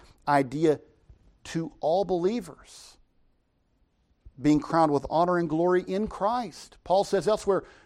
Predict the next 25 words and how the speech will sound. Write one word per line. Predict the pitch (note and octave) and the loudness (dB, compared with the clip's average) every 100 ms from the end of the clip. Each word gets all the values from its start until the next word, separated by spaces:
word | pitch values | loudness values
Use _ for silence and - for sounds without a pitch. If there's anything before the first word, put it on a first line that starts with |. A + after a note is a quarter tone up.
| - | -4
"Do | F3+ | 0
you | A3+ | 4
not | A#3+ G3 | 4 6
know | G3 A#3+ | 8 10
that | G#3+ | 10
you | G3+ A#3+ | 6 2
shall | - A#3+ | 4 4
judge | F3+ C4 F#3+ | 8 6 8
angels?" | C#4 F4 D4 G#3 C3 - - - - _ _ _ _ _ _ _ _ _ _ _ _ _ _ _ _ _ - | 4 4 4 2 2 -4 -18 -18 -20 _ _ _ _ _ _ _ _ _ _ _ _ _ _ _ _ _ -6
What | C3+ | -4
does | B2 | -2
that | A#2 - | -2 -4
mean? | G#2+ F#2+ E2+ _ _ _ _ _ _ - | -8 -10 -12 _ _ _ _ _ _ -10
Good | B2 | -8
luck. | A#2 D3 - - - _ | -6 -8 -10 -16 -20 _
<laughs> | D3+ - | -12 -6
But, | C#3 | -6
I | |
mean, | C3 C3+ | -2 0
you | |
can | C3 C#3 | 2 2
take | C3+ | 2
it | |
at | B2+ | -2
its | B2 | -2